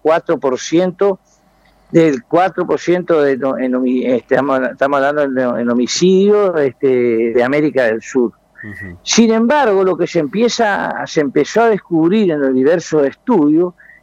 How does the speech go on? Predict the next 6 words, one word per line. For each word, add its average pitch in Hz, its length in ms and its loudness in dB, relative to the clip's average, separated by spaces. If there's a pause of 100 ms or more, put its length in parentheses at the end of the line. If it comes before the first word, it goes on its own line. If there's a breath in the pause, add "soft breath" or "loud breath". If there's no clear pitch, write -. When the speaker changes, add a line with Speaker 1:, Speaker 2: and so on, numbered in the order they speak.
Speaker 1:
el 185 280 2
alto 233 360 -2
porcentaje 190 720 -2
de 180 80 2
homicidios 190 1040 0 (500)
que, 165 180 4